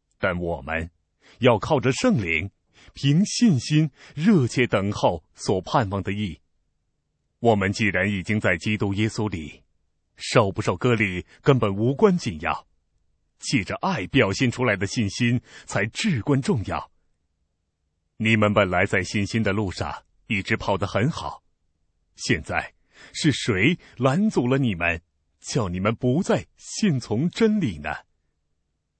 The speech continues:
当然，不是呼召你们的上帝。一点面教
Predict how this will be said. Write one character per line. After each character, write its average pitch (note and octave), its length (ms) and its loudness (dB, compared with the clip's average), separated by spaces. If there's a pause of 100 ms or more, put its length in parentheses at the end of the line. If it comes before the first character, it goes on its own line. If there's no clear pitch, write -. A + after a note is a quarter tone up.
(260)
当 F#2+ 180 -4
然， D2 300 -8 (340)
不 A#2 160 2
是 B2+ 180 4
呼 B2+ 240 2
召 B2+ 220 6
你 G#2+ 100 2
们 A2+ 140 0
的 C3 80 2
上 A2+ 240 -4
帝。 A#2+ 320 -2 (1120)
一 G#2 220 2
点 G2 160 0
面 G#2 200 2
教 F#2 400 -2